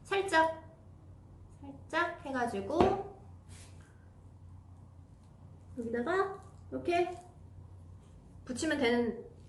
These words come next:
돼요. 네, 이렇게 붙이면은 되는데, 네, 어림, 어림도 없죠? 네, 잘 안 붙었어요. 아, 됐어요. 자, 예쁘게 잘 붙었습니다.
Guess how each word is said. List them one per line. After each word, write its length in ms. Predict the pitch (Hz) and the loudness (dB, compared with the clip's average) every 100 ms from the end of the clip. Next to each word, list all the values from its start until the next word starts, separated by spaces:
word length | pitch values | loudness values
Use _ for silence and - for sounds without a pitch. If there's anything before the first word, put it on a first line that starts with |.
| - - | -20 0
돼요. 540 | 254 233 214 247 - - | 8 10 10 8 4 -2
네, 200 | 170 160 | -4 -6
이렇게 180 | - - | -8 -8
붙이면은 880 | 220 - 247 233 220 262 330 359 - | -6 -4 -2 0 0 0 0 -2 -2
되는데, 800 | 202 196 208 339 415 - - - - - - - - - - - | -2 0 4 4 4 0 -10 -18 -20 -20 -20 -20 -20 -20 -20 -8
네, 440 | 214 190 - - - - - | -4 -2 -4 -8 -14 -16 -4
어림, 320 | 190 214 - | 0 0 2
어림도 320 | 202 233 220 | 2 2 0
없죠? 460 | - 240 294 - - | -2 -2 -4 -4 -10
네, 200 | - - | -10 -10
잘 160 | - - | -10 -8
안 120 | 165 | -8
붙었어요. 420 | - - - - - - - - - - - - - - - - - - - - - - - - - - - - - - - - - - - - - - - - - - - - | -12 -14 -16 -16 -18 -18 -20 -20 -20 -20 -20 -18 -18 -18 -18 -18 -18 -18 -20 -20 -18 -18 -18 -18 -16 -14 -14 -16 -20 -18 -18 -18 -18 -18 -18 -18 -18 -18 -20 -20 -20 -20 -18 0
아, 200 | 233 208 | 6 6
됐어요. 520 | 262 269 294 - - - | 6 6 8 8 4 -2
자, 560 | 208 190 185 180 147 - | 0 0 0 0 -2 -4
예쁘게 560 | 240 247 226 311 330 277 | -8 -8 -2 0 0 -2
잘 200 | 254 240 | -4 -4
붙었습니다. 1000 | 285 294 320 302 262 247 254 254 262 | -4 -4 -4 2 6 8 8 6 2